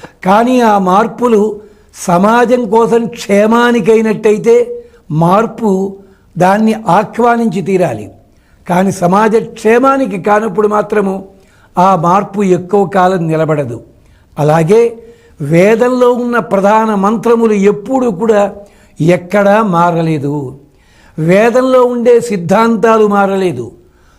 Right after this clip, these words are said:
కొందరు, కొందరు పేరులోకి రాగానే కొన్ని వేదవాక్యాలని వాళ్ళకి తోచిన పద్ధతిలో ముక్కలు ముక్కల కింద చేసి, ముక్కలు తారుమారు చేసి,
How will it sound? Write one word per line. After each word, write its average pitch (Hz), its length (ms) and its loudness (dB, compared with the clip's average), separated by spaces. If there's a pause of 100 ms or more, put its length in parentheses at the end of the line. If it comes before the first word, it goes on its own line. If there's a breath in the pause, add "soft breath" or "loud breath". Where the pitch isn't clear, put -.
(240 soft breath)
కొందరు, 226 380 2
కొందరు 233 320 2
పేరులోకి 226 680 2
రాగానే 214 640 0 (340 loud breath)
కొన్ని 233 260 2
వేదవాక్యాలని 226 1160 0 (320 loud breath)
వాళ్ళకి 214 600 2
తోచిన 220 500 0
పద్ధతిలో 226 500 2
ముక్కలు 226 380 -2
ముక్కల 226 280 -2
కింద 220 200 0
చేసి, 226 480 -2 (440 soft breath)
ముక్కలు 196 360 0
తారుమారు 220 540 2
చేసి, 226 440 -2